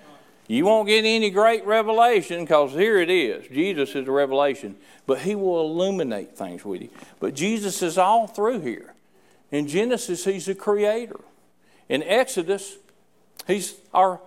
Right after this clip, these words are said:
the Passover, our Passover lamb. In Leviticus, he's the high priest. In Joshua, he's the captain of the Lord's host. In Ruth,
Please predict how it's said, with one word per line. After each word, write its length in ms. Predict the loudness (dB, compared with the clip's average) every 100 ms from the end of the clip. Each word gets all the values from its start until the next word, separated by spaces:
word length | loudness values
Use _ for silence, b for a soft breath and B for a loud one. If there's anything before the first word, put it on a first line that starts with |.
| -20 _ -4
the 160 | 0 0
Passover, 800 | 0 -2 -2 2 2 2 -2 2
our 120 | 2
Passover 640 | 2 2 2 2 2 2
lamb. 380 | 2 2 0 -2
In 120 | -2
Leviticus, 760 | -2 -2 6 6 6 0 -6 -8 b b b
he's 180 | -2 0
the 100 | -4
high 220 | 0 -2
priest. 480 | 0 0 0 -2 -6
In 160 | -6
Joshua, 680 | 0 2 4 0 -4 -2 -2 -6 b b -2
he's 240 | -2 -2
the 80 | -6
captain 500 | -2 -2 -2 -4 -2
of 140 | -2
the 80 | 0
Lord's 360 | 2 2 0 0
host. 380 | 0 0 -2
In 160 | -4 0
Ruth, 560 | 2 4 2 -2 -6